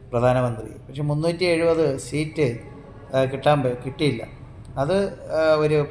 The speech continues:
പോരായ്മയായിട്ട് തന്നെ കാണാം. പക്ഷെ അതിൻ്റെ ഭാഗം എന്ന് പറയുന്നത് അതിൻ്റെ ക്യാപ്റ്റൻ നരേന്ദ്രമോദിയുടെ സമയ മോശം കാരണമായിരിക്കണം. ഇപ്പോൾ ജ്യോതിഷത്തിൽ കണ്ടകശനി, ഏഴാണ്ട ശനി, ഇതൊക്കെ കുറച്ച് പ്രയാസങ്ങൾ വരുത്തി വയ്ക്കുന്ന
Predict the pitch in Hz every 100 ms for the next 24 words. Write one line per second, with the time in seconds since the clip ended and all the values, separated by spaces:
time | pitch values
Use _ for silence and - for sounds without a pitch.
0 | - 147 143 156 160 160 151 147 143 135
1 | 127 120 - - - - - 127 120 -
2 | - 175 175 208 196 185 151 139 165 190
3 | 190 165 170 160 160 156 147 147 151 156
4 | 147 147 - 160 127 - - - - 135
5 | 147 151 151 151 143 151 143 139 131 -
6 | - 131 139 139 - - 131 135 147 139
7 | - 123 123 127 123 117 120 117 123 117
8 | - - 123 120 120 127 139 135 139 139
9 | 131 - - - 123 131 139 135 135 127
10 | 127 127 131 131 135 131 127 127 120 123
11 | 123 - 131 139 123 123 - - - -
12 | 135 143 139 135 147 165 156 160 147 135
13 | 151 139 135 131 139